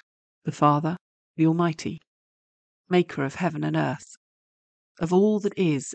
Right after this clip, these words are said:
visible and invisible. We believe in one Lord Jesus Christ,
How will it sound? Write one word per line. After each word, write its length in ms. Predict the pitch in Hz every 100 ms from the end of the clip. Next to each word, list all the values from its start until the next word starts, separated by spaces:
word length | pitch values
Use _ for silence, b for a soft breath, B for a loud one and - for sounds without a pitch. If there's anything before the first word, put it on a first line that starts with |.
| -
visible 540 | - 175 170 139 160 _ -
and 180 | 156 147
invisible. 640 | 151 147 143 - 151 - _ _ _ _ _ _ _ _ _ _ _ -
We 140 | 156
believe 300 | 160 156 156
in 120 | 165
one 180 | 165 165
Lord 220 | 170 170
Jesus 340 | 180 170 175 -
Christ, 540 | 202 185 131 -